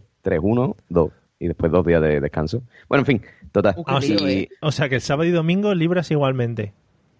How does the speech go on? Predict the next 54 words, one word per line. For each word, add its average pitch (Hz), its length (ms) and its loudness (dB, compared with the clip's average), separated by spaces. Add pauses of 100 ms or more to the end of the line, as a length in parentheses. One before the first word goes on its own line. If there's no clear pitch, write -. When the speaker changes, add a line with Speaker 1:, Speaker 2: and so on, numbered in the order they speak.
Speaker 1:
Claro. 85 160 -6 (120)
Y, 101 260 -2
y 104 40 4
después 113 320 2
tres 110 180 4
días 123 140 4
de 123 60 4
asuntos 123 320 0
propios 107 240 2
a 87 40 2
la 87 60 -2
semana 98 380 0
para 82 120 2
Pablo 120 360 0 (160)
Castellano, 127 500 0
para 107 160 0
que 90 80 -4
grabe 90 300 2
podcast. - 320 -4 (140)
Speaker 3:
Vale, 113 520 0
todo 127 120 2
el 101 60 4
Speaker 1:
Ahora 101 200 4
Speaker 3:
rato. 101 140 -4
Speaker 1:
decente. 90 460 -6
Speaker 3:
No, 151 140 0
no, 151 60 2
Speaker 1:
Ahora 160 140 2
Speaker 3:
entonces 113 300 0
Speaker 1:
decente. - 220 -20
Speaker 3:
sería 127 460 0
obligación 117 880 0 (320)
de 123 320 -4
Pablo 143 500 2
<laughs> 117 40 -2
a - 40 0
estar 135 300 0
tres 139 260 2
días 143 180 2
grabando 147 640 2 (320)
todo 127 120 2
el 123 40 0
rato, 107 420 0
todo 120 120 2
el - 40 2
rato 107 220 0
ahí, 104 160 0
metido 110 280 0
Speaker 1:
Claro, 113 120 2
Speaker 3:
en 113 80 2
una 107 100 0
Speaker 1:
ahí 104 80 0
Speaker 3:
mazmorra. 120 320 0
Speaker 1:
está, 104 140 -12